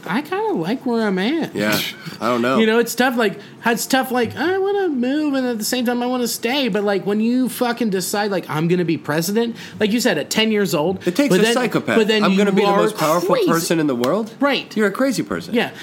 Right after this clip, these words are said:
Speaker 1: and
Speaker 2: I'm
Speaker 1: I want
Speaker 2: straight
Speaker 1: everyone
Speaker 2: up. Don't
Speaker 1: to
Speaker 2: forget
Speaker 1: look at
Speaker 2: that.
Speaker 1: me. Right.
Speaker 2: Yeah.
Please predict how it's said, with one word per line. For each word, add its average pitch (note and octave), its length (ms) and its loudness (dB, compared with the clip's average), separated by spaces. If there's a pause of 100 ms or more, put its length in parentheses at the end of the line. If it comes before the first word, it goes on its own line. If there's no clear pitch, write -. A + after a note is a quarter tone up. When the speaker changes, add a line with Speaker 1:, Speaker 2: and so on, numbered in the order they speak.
(140)
Speaker 1:
and G3+ 120 2
Speaker 2:
I'm G#3 60 2
Speaker 1:
I A#3+ 40 0
want B3+ 200 0
Speaker 2:
straight E3+ 120 0
Speaker 1:
everyone G#3 460 2
Speaker 2:
up. F3+ 360 -2
Don't F#3 160 2
Speaker 1:
to G#3+ 80 2
Speaker 2:
forget E3+ 200 2
Speaker 1:
look D#3 120 2
at G#3 80 2
Speaker 2:
that. G3 60 -2
Speaker 1:
me. D#3+ 240 -2 (140)
Right. F#3 200 0
Speaker 2:
Yeah. C#3+ 180 -2